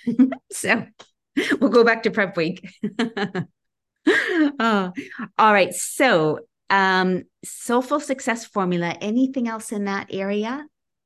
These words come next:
I know I've gotten lots of messages that people are printing out your pinups, which is fantastic.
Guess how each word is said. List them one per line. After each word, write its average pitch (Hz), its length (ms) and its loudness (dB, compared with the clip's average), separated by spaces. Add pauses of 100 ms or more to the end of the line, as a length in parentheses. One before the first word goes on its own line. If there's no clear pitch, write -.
(520)
I 160 80 -6
know 170 160 0
I've 170 160 -2
gotten 175 200 0
lots 170 240 0
of 170 80 -4
messages 165 420 -6
that 139 120 -8
people 170 240 -2
are 160 60 -4
printing 170 400 -4
out 156 200 -4
your 151 360 -4
pinups, 196 500 -6
which 170 140 -6
is 160 100 -6
fantastic. - 720 -4